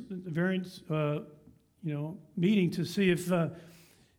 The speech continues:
you know, we could stop the project. In fact, we were praying that this project wouldn't happen. Now, as a result of that meeting, the zoning board meeting,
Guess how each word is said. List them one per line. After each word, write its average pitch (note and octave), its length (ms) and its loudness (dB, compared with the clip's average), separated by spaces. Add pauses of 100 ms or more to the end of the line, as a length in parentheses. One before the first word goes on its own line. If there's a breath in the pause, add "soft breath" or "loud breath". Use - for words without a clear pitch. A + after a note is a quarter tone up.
(140)
you G3+ 80 -6
know, D3+ 60 2
we F3 120 4
could D#3 340 -4
stop E3+ 300 -2
the D3+ 60 -8
project. D#3 640 -2
In C#3+ 60 -2
fact, E3 240 0
we D#3 80 0
were C#3 40 -4
praying E3+ 360 0
that D3 260 -4
this F3 220 -10
project D3 420 -4
wouldn't C#3+ 220 -2
happen. E3 400 -4 (1500 soft breath)
Now, E3+ 100 4
as E3+ 60 6
a D#3+ 40 4
result G#3+ 360 4
of F3 80 0
that E3+ 200 2
meeting, F3 520 4
the F3+ 160 -6
zoning F#3+ 340 4
board E3 420 2
meeting, F3+ 460 2